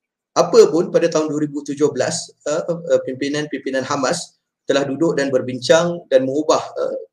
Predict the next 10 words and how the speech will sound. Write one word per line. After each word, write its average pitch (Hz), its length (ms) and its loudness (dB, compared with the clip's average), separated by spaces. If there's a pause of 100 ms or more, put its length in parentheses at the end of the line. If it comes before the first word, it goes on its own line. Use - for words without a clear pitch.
(120)
perlembagaan 123 640 -2
mereka 139 320 -2 (320)
dan 131 200 6
menyebutkan 151 440 0
bahawa 170 240 2
kita 165 320 -4
boleh 170 360 2
bersetuju 156 680 -4
secara 143 320 0
asas - 560 -4